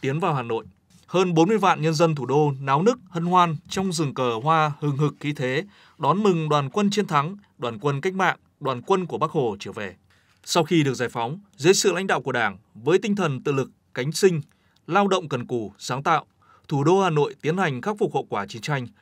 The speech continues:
khôi phục kinh tế, cải tạo sâu chủ nghĩa, xây dựng và phát triển. Đất nước hòa bình, thống nhất, thủ đô Hà Nội cùng cả nước bước vào giai đoạn cách mạng mới, đi lên chủ nghĩa xã hội.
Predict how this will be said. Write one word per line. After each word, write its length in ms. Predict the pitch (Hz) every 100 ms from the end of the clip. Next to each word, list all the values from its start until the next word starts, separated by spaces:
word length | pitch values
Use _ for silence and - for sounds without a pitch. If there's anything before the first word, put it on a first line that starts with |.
| _ -
khôi 120 | 196
phục 160 | 202 151
kinh 160 | 160
tế, 300 | 143 123 143 - _ -
cải 100 | 135
tạo 240 | 156 139
sâu 220 | 139 220 185
chủ 100 | 131
nghĩa, 300 | 123 151 202 202
xây 220 | - 151
dựng 220 | 147 123
và 100 | 107
phát 160 | 143 147
triển. 180 | 120 87 - _ _ _ _
Đất 160 | 165 185
nước 140 | 220 202
hòa 120 | 135
bình, 260 | 131 110 101
thống 160 | - 143
nhất, 140 | 208 208 _ _ _ _
thủ 100 | 147
đô 180 | 143 196
Hà 80 | 190
Nội 260 | 156 143 -
cùng 160 | - 135
cả 120 | 113
nước 260 | 123 220 233 _ -
bước 180 | 180 190
vào 140 | 143
giai 180 | 120 139
đoạn 240 | 131 117
cách 140 | 110 190
mạng 280 | 185 143 123
mới, 280 | 120 147 202 _ _ _ _ -
đi 100 | 208
lên 180 | 214
chủ 140 | 202 113
nghĩa 180 | 117 143
xã 140 | 185
hội. 160 | 156